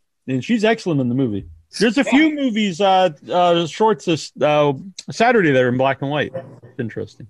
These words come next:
Speaker 2: Yeah.
Speaker 1: Uh, by the way, uh, Marsky M, uh, is in a horror movie. The name,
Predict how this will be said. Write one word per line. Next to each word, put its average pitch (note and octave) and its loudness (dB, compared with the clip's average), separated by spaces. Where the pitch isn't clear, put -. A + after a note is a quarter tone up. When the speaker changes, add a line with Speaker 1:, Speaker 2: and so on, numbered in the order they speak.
Speaker 2:
Yeah. C4+ -2
Speaker 1:
Uh, B2+ 0
by C#3 -2
the A3 6
way, A3 6
uh, F#3+ 4
Marsky G#3 2
M, A3+ 4
uh, F3 6
is E3+ 0
in G3+ 2
a C#3 2
horror C3 2
movie. F#2 -4
The F3 2
name, F3+ 0